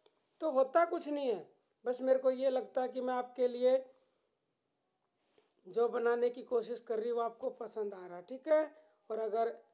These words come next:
चाहते हैं कि ये परम ज्ञान भगवान का दूसरों तक पहुँचे, आप ये परम सेवा करें, तो इन वीडियो को प्लीज दूसरों के पास शेयर जरूर करें।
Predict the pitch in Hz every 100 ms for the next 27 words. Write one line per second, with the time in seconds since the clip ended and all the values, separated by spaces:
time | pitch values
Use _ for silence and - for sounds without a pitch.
0 | _ _ _ _ - 226 214 - 294 277
1 | 294 302 - 247 247 247 247 254 254 262
2 | 208 240 262 277 247 214 247 240 254 208
3 | 247 247 247 247 247 - 240 226 269 269
4 | 277 - - - 220 254 254 240 240 247
5 | 254 247 240 240 240 233 247 254 269 262
6 | _ _ - 226 220 226 226 220 226 220
7 | - 240 269 226 233 233 233 226 220 214
8 | 220 226 - 220 240 233 196 202 220 220
9 | 220 233 269